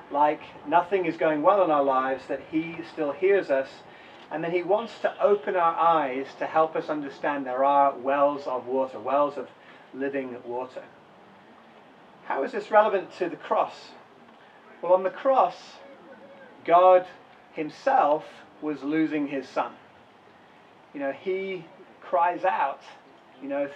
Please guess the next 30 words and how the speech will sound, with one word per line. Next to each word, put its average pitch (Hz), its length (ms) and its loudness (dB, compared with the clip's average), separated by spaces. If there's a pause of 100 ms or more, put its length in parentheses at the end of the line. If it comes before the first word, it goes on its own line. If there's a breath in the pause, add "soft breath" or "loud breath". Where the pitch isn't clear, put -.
through 165 520 0 (180)
the 139 60 -10
mouth 160 280 -2
of 131 80 -14
Jesus, 160 380 -6
"My 143 160 -4
God, 151 260 4
my 143 100 0
God, 143 240 2
why 143 140 2
have 143 100 0
you 143 80 -6
forsaken 147 560 -4
me?" 147 220 -6 (680 loud breath)
You 139 80 -8
know, 143 60 -4
as 151 220 -2
Jesus 151 340 -12
dies, 160 560 2
the 139 100 -12
curtain 170 360 -2
of 139 60 -10
the 147 80 -8
temple 160 440 -4
is 147 200 -6
torn 165 280 -6
in 143 160 -6
two, 156 440 -4
the 131 180 -8
earth, 170 240 0